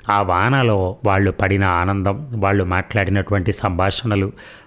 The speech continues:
ఆ అక్క మొహంలో ఆ ఆనందం, వానను చూసినప్పుడల్లా అవన్నీ గుర్తుపెట్టుకుని కొన్నాళ్ల తర్వాత ఇద్దరు చదువులైన తర్వాత,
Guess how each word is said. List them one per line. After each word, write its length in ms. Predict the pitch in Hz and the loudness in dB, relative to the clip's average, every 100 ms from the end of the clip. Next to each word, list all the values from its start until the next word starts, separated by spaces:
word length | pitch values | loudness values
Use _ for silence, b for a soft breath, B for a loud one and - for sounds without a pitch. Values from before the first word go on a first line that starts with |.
| - | -2
ఆ 160 | 101 92 | 0 0
అక్క 260 | - - | -2 -2
మొహంలో 500 | 135 117 107 107 101 | 0 0 0 0 2
ఆ 120 | 90 | 2
ఆనందం, 680 | 90 90 101 107 101 98 98 | 2 2 0 0 0 0 0
వానను 340 | 90 90 107 104 | 0 0 0 -2
చూసినప్పుడల్లా 840 | - 120 - 107 98 92 95 95 - | -6 -8 -8 -8 -4 -2 -2 -4 -4
అవన్నీ 400 | 98 92 92 117 | -2 0 0 -2
గుర్తుపెట్టుకుని 880 | 113 98 - - 120 - 117 123 110 - B B B B - | -2 -4 -4 -4 -4 -2 -2 -2 -4 -10 B B B B -4
కొన్నాళ్ల 400 | 95 82 80 107 | -4 -2 -2 -2
తర్వాత 500 | 107 101 101 101 120 | 0 0 0 0 -2
ఇద్దరు 360 | 104 85 107 | -2 -2 -2
చదువులైన 580 | 113 - 110 113 110 98 | -2 -2 0 2 2 0
తర్వాత, 600 | 85 95 90 92 120 117 | -2 -2 0 0 -2 -4